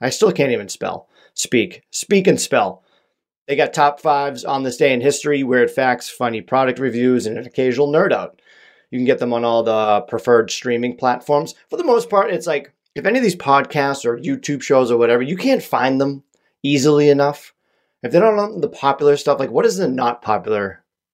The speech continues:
streaming platforms? But go check them out. Uh, go say hi to Tyler. I was on his, uh, Instagram Live where we, uh, had some fun and played some games. He's a really funny cat, uh, really interesting.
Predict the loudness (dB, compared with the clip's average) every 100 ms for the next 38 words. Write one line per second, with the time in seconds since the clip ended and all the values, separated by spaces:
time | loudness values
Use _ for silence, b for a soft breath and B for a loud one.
0 | _ _ -2 0 0 -2 -10 _ -4 -4
1 | -4 -12 -12 -16 -2 -2 -2 b b b
2 | b -2 0 2 2 2 -2 0 0 0
3 | -6 -4 -2 0 -2 -2 -2 0 0 0
4 | 0 0 0 0 0 0 0 -2 0 0
5 | 0 -4 -8 -4 -2 0 0 2 2 0
6 | -8 _ b b b b 0 2 0 0
7 | 2 4 4 0 0 -6 -4 -4 -2 -2
8 | -2 -4 -6 -4 -6 -4 -2 4 4 4
9 | 2 0 -2 -2 -2 -4 _ 0 2 2
10 | 2 2 4 2 -2 -2 0 0